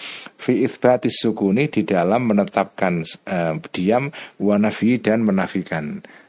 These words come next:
eh, diam. Jadi, jadi dalil untuk mem-, membuktikan adanya diam juga sama.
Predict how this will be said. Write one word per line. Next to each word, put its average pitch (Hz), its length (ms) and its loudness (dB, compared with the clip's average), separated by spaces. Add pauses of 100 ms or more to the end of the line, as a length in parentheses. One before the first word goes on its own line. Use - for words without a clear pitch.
(120)
eh, 85 280 -4
diam. 76 440 -6 (200)
Jadi, 113 160 0 (400)
jadi 120 240 4
dalil 131 400 4
untuk 135 320 2
mem-, 131 480 2
membuktikan 120 640 2
adanya 110 400 2
diam 131 240 2
juga 90 240 2
sama. 71 320 -6